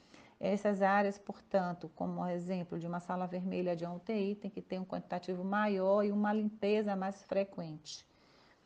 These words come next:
né, de, daquela unidade. É diferente de uma área administrativa, que é uma área não crítica, onde,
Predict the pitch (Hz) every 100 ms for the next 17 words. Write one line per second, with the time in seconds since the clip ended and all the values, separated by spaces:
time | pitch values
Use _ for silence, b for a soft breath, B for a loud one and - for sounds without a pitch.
0 | b b - 185 214 233 - 175 170 190
1 | 190 208 202 190 185 196 196 185 196 202
2 | 180 156 151 175 202 - 220 240 226 226
3 | 226 214 202 208 208 214 208 202 - 220
4 | 240 233 196 185 175 180 208 220 208 220
5 | 226 254 262 233 208 208 226